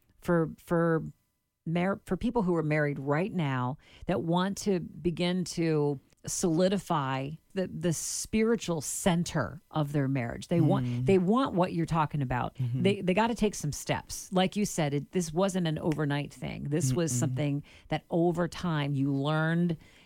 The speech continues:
Speaker 1: and you built. So what are some things that you and Philip do, some spiritual practices that you do to
Speaker 2: Sure.
Speaker 1: keep yourself centered?
Speaker 2: Well, one of the things that is extremely important to me in our marriage is that we pray for each other.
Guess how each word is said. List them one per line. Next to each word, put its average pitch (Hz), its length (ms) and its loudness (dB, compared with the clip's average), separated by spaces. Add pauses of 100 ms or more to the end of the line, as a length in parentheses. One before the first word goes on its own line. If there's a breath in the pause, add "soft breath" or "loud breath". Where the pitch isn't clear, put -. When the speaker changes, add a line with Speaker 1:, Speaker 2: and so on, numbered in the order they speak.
(140 loud breath)
Speaker 1:
and 156 200 4
you 135 140 0
built. 139 540 -4
So 208 460 0
what 196 340 0
are 254 40 -2
some 220 200 -2
things 175 240 -4
that 175 80 -4
you 165 160 0
and 160 120 -2
Philip 160 380 -4
do, 147 380 0
some 160 160 -4
spiritual 170 400 -4
practices 151 560 -4
that 147 160 -4
you 151 220 -2
do 139 360 0
to 139 80 -2
Speaker 2:
Sure. 131 80 -8
Speaker 1:
keep 139 300 -2
yourself 143 400 -2
centered? - 500 -8 (420)
Speaker 2:
Well, 147 160 0
one 156 200 0
of 156 80 -2
the 156 100 0
things 135 360 -2
that 131 160 -2
is 127 160 -2
extremely 135 560 -2
important 123 500 -4
to - 100 -8
me 117 480 -2
in 123 140 0
our 120 120 -2
marriage 120 320 -2
is 120 140 -6
that 120 180 -4
we 120 120 -4
pray 131 420 -4
for 131 420 -6
each 107 280 -8
other. 131 480 -6